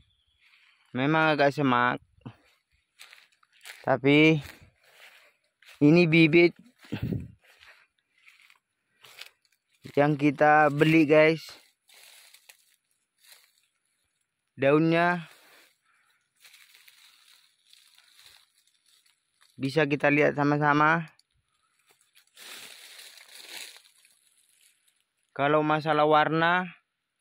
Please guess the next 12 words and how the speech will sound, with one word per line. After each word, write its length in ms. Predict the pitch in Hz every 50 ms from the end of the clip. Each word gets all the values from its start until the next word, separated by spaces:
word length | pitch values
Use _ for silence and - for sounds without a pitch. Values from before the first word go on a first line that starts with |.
| _ _ _ _ _ _ _ _ _ _ _ _ _ _ _ _ _ _ _ _
lebih 800 | - 120 139 147 147 143 151 156 156 151 151 151 151 151 131 - _ _ _ _ _ _ _ _ _ _ _ _ _ _ _ _ _ _ _ _ _ _ _ _ _ _ _ -
suka 320 | - 143 - 156 156 156 170
ini 480 | 165 156 151 151 160 170 170 160 160 _ _ -
yang 320 | - - 131 135 143 139 139
bibit 320 | 139 135 131 143 139 _
tumbuh 240 | - 143 139 143 139
sendiri 720 | 135 - 143 143 139 143 143 139 143 143 143 143 131 _ _ _ _ _ _ _ _ _ _ _ _ _ _ _ _ _ _ _ _ _ _ _ _ _ _ _ _ _ _ _ _ _ _ _ _ _ _ _ _ _ _ _ _ _ _ _ _ _ _ _ _ _ _ _ _ _ _ _ _ _ _ _ _ _ _ _ _ _ _ _ _ _ _ _ _ _ _
daripada 960 | - 110 113 117 117 127 127 - - 127 127 127 127 139 151 165 170 156 139 _ _ _ _ _ _ _ _ _ _ _ _ _ _ _ _ _ _ _ _
yang 400 | - 120 123 127 131 135 135 127
bibit 320 | 131 131 120 123 131 -
ini. 400 | 127 139 139 135 139 147 147 139
Tapi 560 | - 127 127 127 - 160 165 175 175 170 165